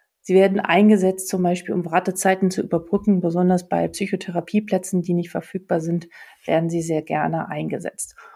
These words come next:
Und, ähm, ich bin ein großer Fan von denen. Es ist, sind wahnsinnig viel Entwicklungsarbeit dahinter.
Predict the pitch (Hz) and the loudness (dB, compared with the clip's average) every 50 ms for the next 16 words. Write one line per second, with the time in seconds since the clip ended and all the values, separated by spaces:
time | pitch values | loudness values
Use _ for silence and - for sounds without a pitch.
0 | - - - - _ _ _ _ _ - 202 190 175 175 170 - - 185 180 175 | -20 -20 -20 -20 _ _ _ _ _ -2 0 2 2 0 -2 -2 0 2 2 2
1 | 180 175 175 175 - _ _ - 208 - - - 185 180 185 180 180 180 180 - | 2 2 0 -2 -6 _ _ -12 -12 -10 -4 -2 0 2 2 2 2 0 -2 -4
2 | - _ _ _ _ _ _ _ _ _ - 190 180 180 180 190 202 202 208 - | -10 _ _ _ _ _ _ _ _ _ -2 0 0 2 2 2 2 2 0 -2
3 | 175 170 - - 185 190 214 214 214 - 220 214 214 214 208 208 208 208 196 196 | -4 -4 -2 0 4 4 4 4 4 4 2 4 6 6 6 6 4 4 2 -2
4 | - - 180 - - - - 190 180 180 185 180 180 - - _ _ _ _ _ | -4 -6 -8 -8 -8 -10 -8 -6 -4 -4 -4 -4 -6 -10 -20 _ _ _ _ _
5 | - - - - 208 196 190 170 170 - 202 202 226 240 240 220 214 214 208 208 | -20 -20 -16 -14 -12 -10 -8 -6 -2 0 2 4 6 8 8 10 10 10 8 8
6 | 208 214 - 180 185 - 196 - - 214 202 - - 190 180 185 185 180 - 190 | 4 2 4 4 2 2 0 2 4 2 4 2 0 -2 0 0 0 2 0 0
7 | 190 190 185 185 196 190 190 190 | 2 2 2 2 2 2 0 0